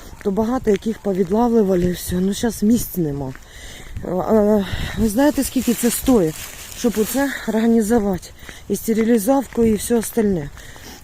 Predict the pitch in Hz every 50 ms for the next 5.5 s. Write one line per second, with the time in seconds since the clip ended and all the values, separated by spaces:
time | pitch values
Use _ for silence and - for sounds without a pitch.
0 | - 190 190 - 240 247 - - - 240 214 240 214 196 226 240 - 247 247 254
1 | 277 302 294 254 220 214 196 185 - - - - - 220 220 226 208 180 - -
2 | - - - - - - - - - - - - 214 233 214 214 220 220 214 214
3 | 208 - - 233 208 - - 285 339 339 302 226 196 202 160 - - 190 185 180
4 | 185 190 175 208 214 196 196 190 - - - 185 - - 202 180 180 180 175 170
5 | 175 175 - - 202 190 175 185 180 175 170